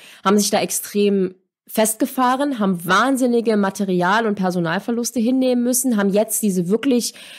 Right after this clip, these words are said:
auch einfach militärisch extrem peinliche Situation gehabt, dass die, die Russen wirklich weggelaufen sind.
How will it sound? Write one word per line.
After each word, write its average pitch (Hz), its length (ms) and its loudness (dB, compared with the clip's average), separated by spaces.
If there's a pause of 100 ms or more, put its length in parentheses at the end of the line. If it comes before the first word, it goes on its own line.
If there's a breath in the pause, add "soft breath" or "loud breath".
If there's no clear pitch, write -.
(460 loud breath)
auch 185 180 2
einfach 202 280 0
militärisch 214 920 2
extrem 208 500 0
peinliche 233 460 0
Situation 220 960 0
gehabt, 226 460 -2
dass 190 160 0
die, 190 180 0
die 190 120 0
Russen 202 280 0
wirklich 175 340 -4
weggelaufen 254 640 0
sind. 247 260 0